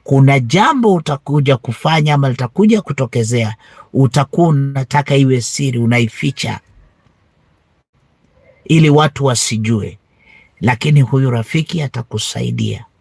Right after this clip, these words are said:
wakati kama huo. Kwa hiyo ni rafiki wa kweli. Happiness unasema,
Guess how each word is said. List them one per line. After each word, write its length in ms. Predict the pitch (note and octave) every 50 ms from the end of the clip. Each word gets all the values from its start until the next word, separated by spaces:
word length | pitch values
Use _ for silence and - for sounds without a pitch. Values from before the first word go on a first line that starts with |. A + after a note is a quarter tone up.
| _ _ _ _ _ _ _ _ _ _ _ _ _ _ _ -
wakati 520 | G2+ G#2 - - - A2 G#2 G#2 - -
kama 320 | - - G#2 G2 G2+ G2+
huo. 260 | G2+ G2 G2+ - G2 - _ _ _ _ _ _ _ _ _ _ _ _ _ _ _ _ _ _ _
Kwa 160 | - G#2+ A2
hiyo 300 | A2 A2 G#2+ G2 G2 G#2 A2
ni 140 | A2+ G#2+ G2+
rafiki 440 | G2 F#2+ F#2 - G#2 G2 - -
wa 100 | G#2+ G#2+
kweli. 400 | - _ - G#2+ G#2+ G#2 F#2+ - - - - - - -
Happiness 560 | - D3 D#3 D#3 F3 F3 D#3+ D#3+ D#3 C#3 -
unasema, 600 | D3 C3+ C3+ B2+ - - D3+ C#3+ C#3 C3+ B2 A#2